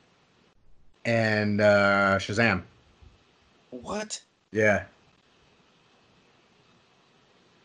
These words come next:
Speaker 2: Ooh, those are expensive, man.
Speaker 1: Yeah, those are, <laughs> those are expensive.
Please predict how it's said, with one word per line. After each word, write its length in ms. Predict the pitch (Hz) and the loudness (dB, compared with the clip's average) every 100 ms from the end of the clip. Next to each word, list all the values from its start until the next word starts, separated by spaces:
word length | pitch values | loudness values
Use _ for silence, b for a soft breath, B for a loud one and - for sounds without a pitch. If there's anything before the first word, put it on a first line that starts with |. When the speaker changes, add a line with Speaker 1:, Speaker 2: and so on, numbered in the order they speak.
| _ _ _ _ | _ _ _ _
Speaker 2:
Ooh, 80 | 143 | -10
those 200 | 110 123 | -8 -8
are 80 | 107 | -8
expensive, 520 | 87 - 101 - 71 | -10 -10 -10 -10 -16
man. 220 | 78 78 95 | -14 -12 -4
Speaker 1:
Yeah, 320 | 127 113 95 | 0 0 0
those 260 | 117 127 | 2 2
are, 180 | 123 113 | 4 2
<laughs> 580 | 110 143 - - - - | 2 0 -2 -6 -18 -2
those 200 | 143 143 | 0 2
are 120 | 151 | 2
expensive. 380 | 131 - 156 | 0 -2 -6